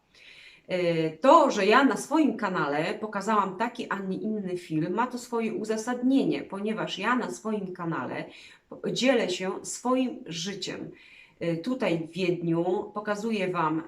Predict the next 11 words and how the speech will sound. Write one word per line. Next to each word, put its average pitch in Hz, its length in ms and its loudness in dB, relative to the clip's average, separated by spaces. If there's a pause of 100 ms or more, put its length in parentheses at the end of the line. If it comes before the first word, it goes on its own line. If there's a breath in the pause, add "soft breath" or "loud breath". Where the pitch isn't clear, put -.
e, 165 200 -4
jak 214 340 -4
wyglądają, 180 600 -2
e, 156 120 -4 (580)
nasze 185 420 -6
wyjazdy 156 680 -4
do 220 80 -2
Polski, 170 840 -4
co 262 140 0
tam 190 220 -4
robimy, 156 580 -4